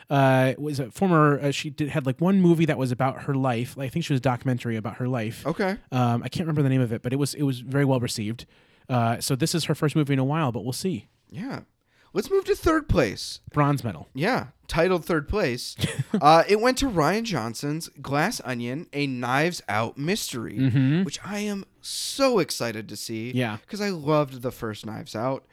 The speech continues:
Speaker 2: Uh, it is the much anticipated and highly praised, uh, first of two sequels to breakout smash hit Knives Out.
Speaker 1: Yeah, you might have heard of it.
Speaker 2: Yeah.
Speaker 1: Oscar nominated.
Speaker 2: Oscar
Speaker 1: screenplay.
Speaker 2: nominated. I think everybody saw it. Parents and, and youngins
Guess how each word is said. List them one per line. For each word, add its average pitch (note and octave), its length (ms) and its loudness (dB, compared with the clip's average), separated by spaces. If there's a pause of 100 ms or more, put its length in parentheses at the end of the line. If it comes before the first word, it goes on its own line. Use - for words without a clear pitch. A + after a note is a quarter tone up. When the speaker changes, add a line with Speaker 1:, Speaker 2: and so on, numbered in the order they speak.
(360)
Speaker 2:
Uh, D#3+ 180 6
it G3+ 80 0
is G3 80 -2
the F#3+ 100 4
much F#3+ 280 2
anticipated D#3+ 680 0
and B2 160 -4
highly D#3+ 400 4
praised, B2+ 540 -2
uh, G#2+ 380 -2
first F3 420 -2
of C3 140 -6
two A#3+ 280 -2
sequels B2+ 640 -4 (380)
to C#3+ 460 2
breakout C3 440 0
smash A2 380 -6
hit G#2 240 -6 (120)
Knives A2 360 -8
Out. B1 300 -10
Speaker 1:
Yeah, G#2+ 140 -6
you D3 120 -2
might G3+ 140 8
have C#3+ 60 4
heard G2+ 140 -4
of - 80 -14
it. - 140 -12 (120)
Speaker 2:
Yeah. - 260 -8 (120)
Speaker 1:
Oscar E3 260 0
nominated. A2+ 460 -2 (100)
Speaker 2:
Oscar F3 260 2
Speaker 1:
screenplay. E3+ 80 2
Speaker 2:
nominated. D3+ 440 4
I C3+ 140 0
think C#3 220 -4
everybody D#3 440 4
saw A#2+ 420 2
it. - 140 -6 (300)
Parents F3+ 600 4
and, C3+ 340 0
and B2+ 260 -4
youngins D3 580 0